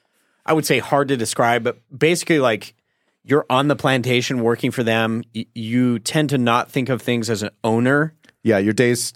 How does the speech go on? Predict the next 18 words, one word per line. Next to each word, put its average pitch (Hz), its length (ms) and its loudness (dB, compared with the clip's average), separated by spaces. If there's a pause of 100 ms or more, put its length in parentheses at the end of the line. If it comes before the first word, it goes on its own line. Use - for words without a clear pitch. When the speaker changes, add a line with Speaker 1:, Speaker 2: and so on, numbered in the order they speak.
(100)
Speaker 2:
are 107 100 2
typically 104 420 -2
filled 98 200 -2
with 87 140 -4
low-value 82 580 0
work. 73 400 -6
Speaker 1:
Yeah, 220 160 0
you're 131 220 0
a 123 80 2
Speaker 2:
That's 87 100 0
Speaker 1:
day 143 160 2
laborer 110 540 -2
Speaker 2:
yeah. 87 100 -2
Speaker 1:
funda-, 113 220 -2 (100)
fundamentally. 107 720 -4 (280)
And 147 140 2
I 139 120 4
think, 170 520 0